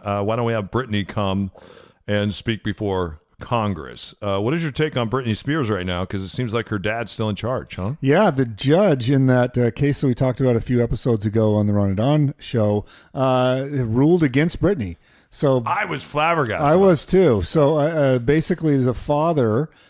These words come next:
Speaker 2: Jamie Spears, still is in control of part of the f-, conservatorship. I guess the judge brought in an independent financial firm,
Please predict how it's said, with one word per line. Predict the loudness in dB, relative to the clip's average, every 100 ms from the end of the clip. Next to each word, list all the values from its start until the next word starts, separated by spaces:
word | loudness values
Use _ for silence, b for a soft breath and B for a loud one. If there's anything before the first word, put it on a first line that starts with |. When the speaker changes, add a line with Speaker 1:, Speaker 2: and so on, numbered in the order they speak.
| b
Speaker 2:
Jamie | -2 0 0
Spears, | -2 -2 -2 -2 -4
still | -4 0 2 0 -2
is | -2 0 0 -2
in | -12 -12
control | -8 -4 -2 -2
of | -2
part | -2 0 -2 0
of | -2 0
the | 0 -2
f-, | -6
conservatorship. | -10 -10 -6 -6 -6 -8 -6 -8 -8 B B B
I | -4
guess | 0 0 -2
the | -4
judge | 0 0 0 0
brought | 0 0 -2
in | -2 -2 -2
an | -2
independent | -2 -2 -2 0 0 0 -4 -4 -10 b b b b
financial | -8 -2 -2 0 -2 -2 -4 -6
firm, | -4 0 2 2 2 0